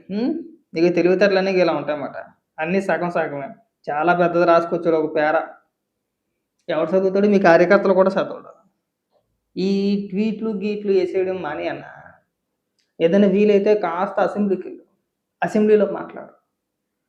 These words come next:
అసెంబ్లీలో మనం పోరాటం చేయాల్సింది ప్రజలందరూ చూస్తారన్న. అసెంబ్లీ సమావేశాలు జరిగినప్పుడు మన అసెంబ్లీకి వెళ్ళి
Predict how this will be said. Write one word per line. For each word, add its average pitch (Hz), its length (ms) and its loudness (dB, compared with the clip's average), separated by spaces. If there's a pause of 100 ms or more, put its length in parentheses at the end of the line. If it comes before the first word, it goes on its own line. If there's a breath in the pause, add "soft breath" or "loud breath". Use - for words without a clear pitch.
(260)
అసెంబ్లీలో 240 560 4
మనం 233 300 2
పోరాటం 220 440 2
చేయాల్సింది 208 580 -2
ప్రజలందరూ 220 600 0
చూస్తారన్న. 196 520 -6
అసెంబ్లీ 202 380 -2
సమావేశాలు 202 580 0
జరిగినప్పుడు 180 440 -2
మన 214 180 -6
అసెంబ్లీకి 196 500 -6
వెళ్ళి 165 220 -4